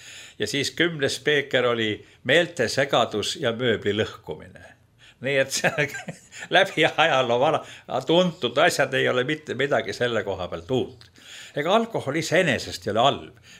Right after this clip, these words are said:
Ükski asi ei ole iseenesest halb. Ta on neutraalne. Kas kirves on hea või halb? See oleneb ju sellest, mis sellega teha. Alkohol härrasmeeste joogina terviseks,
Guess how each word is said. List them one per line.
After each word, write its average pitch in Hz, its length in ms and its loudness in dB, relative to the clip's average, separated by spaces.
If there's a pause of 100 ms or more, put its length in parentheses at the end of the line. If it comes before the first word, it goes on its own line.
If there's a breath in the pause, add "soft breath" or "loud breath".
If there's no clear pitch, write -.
Ükski 180 320 -2
asi 165 240 0
ei 127 160 2
ole 127 160 0
iseenesest 135 720 -2
halb. 95 400 -2 (160)
Ta 120 140 -2
on 131 100 -4
neutraalne. 107 680 -2 (340 loud breath)
Kas - 160 -8
kirves 147 460 4
on 120 100 0
hea 110 160 0
või 90 160 0
halb? 110 340 -4 (100)
See - 160 -4
oleneb 107 260 -4
ju 101 60 -10
sellest, 123 400 -4 (260 loud breath)
mis - 140 -8
sellega 95 280 -8
teha. 73 260 -4 (840 loud breath)
Alkohol 143 640 4 (720 soft breath)
härrasmeeste 127 880 4
joogina 135 580 2 (380)
terviseks, 90 880 -4